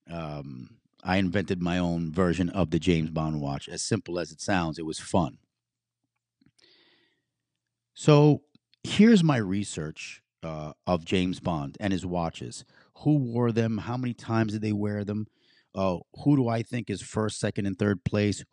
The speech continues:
Who is the king? The purpose of this podcast today is to share you every watch from Doctor No with Sean Connery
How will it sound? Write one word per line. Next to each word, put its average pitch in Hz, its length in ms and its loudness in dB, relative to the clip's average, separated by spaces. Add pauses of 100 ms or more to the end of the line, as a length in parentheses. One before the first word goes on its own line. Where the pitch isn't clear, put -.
Who 135 140 6
is 107 140 0
the - 100 -2
king? 104 520 -4 (580)
The 135 120 6
purpose 175 460 -2
of 135 120 -4
this 113 320 -6 (880)
podcast 87 760 -6 (440)
today 87 520 0
is 85 300 0
to 80 360 0
share 123 380 0
you 82 400 -2 (460)
every 143 340 4
watch 87 760 -2 (640)
from 82 580 -6 (120)
Doctor 104 420 0
No 113 400 2 (140)
with - 100 -14
Sean 98 280 -2
Connery 139 520 -2